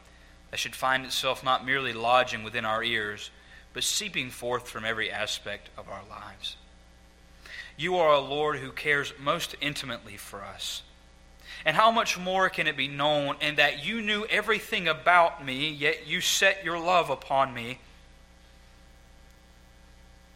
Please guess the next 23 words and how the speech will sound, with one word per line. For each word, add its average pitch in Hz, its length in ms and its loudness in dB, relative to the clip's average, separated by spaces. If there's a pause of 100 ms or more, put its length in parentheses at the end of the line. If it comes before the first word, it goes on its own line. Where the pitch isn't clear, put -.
(380)
and 117 100 -12
you 143 100 -6
have 160 160 2
adopted 147 560 4
my 117 140 -8
sin, 135 440 -6 (1500)
and 120 100 -14
you 147 80 0
have 131 160 0
laid 196 220 2
it 175 80 -2
upon 160 360 -4
yourself 143 600 -6
as 131 240 -8
you 139 220 -10 (140)
bore 143 300 -4
all 175 360 -2
of 185 100 -10
my 170 160 -8
shame 160 420 -6
upon 151 360 -8
Calvary's 147 600 -8
tree. 135 460 -8